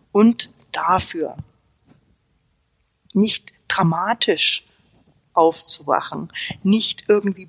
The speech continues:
panisch zu sagen, ich mache alles falsch. Das machen wir gar nicht. Dafür macht unsere intuitive Natur unglaublich viel richtig. Jeden Abend. Ob man sich darum kümmert oder nicht. Und Statussymbole werden immer Dinge sein,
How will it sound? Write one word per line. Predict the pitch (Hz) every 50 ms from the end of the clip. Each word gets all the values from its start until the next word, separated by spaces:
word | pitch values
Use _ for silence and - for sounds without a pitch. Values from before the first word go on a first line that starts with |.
| _
panisch | - - - - 214 226 240 240 233 - -
zu | - - - 190
sagen, | - 175 170 165 160 - 165 -
ich | 180 - -
mache | 165 151 - -
alles | 135 135 _ - - -
falsch. | - - - - - - -
Das | - - - -
machen | 370 - - 208
wir | 160 139
gar | 135 139 143 139
nicht. | - - _ - - - - - -
Dafür | - 170 - - 208
macht | 190 196 196 - - -
unsere | - 185 196 190 202 202
intuitive | 196 - 208 208 220 - - 208 196 - - - - 214 208 190
Natur | 180 170 165 - - 233 202 160 - - - -
unglaublich | - 226 220 190 156 185 170 156 147 - - - - -
viel | - - 147
richtig. | - - - - - - - - - - - - - - -
Jeden | - 202 233 233 262 233 190 -
Abend. | - - 147 143 120 - 160 165 - _ - 311 370 349 - - _ _ _ _ _ _
Ob | 202 208 208 -
man | 196 196 196 196 190
sich | 185 - 202 190 -
darum | - - 170 - 170 151 160 135
kümmert | - - 240 240 240 240 220 208 -
oder | - 180 165 170 151
nicht. | 143 147 139 - - - - _ _ _ - - - - - - _ _ _ _ _ _ _ _ _ -
Und | 196 190 185 185 185 180 175 - _ - - _ _ _ _ _ _ _ _ _ _ _ _ _ _ _ _ - - - _ _ _ _ _ _ _ _ _ -
Statussymbole | - - - 196 185 226 247 - 247 214 - - 185 185 180 - 185 185 190 190 185 165 160
werden | 170 180 170 - 170
immer | - - 208 226 226 190
Dinge | - 180 180 180 175 165
sein, | - - 165 165 165 165 165 160 156 156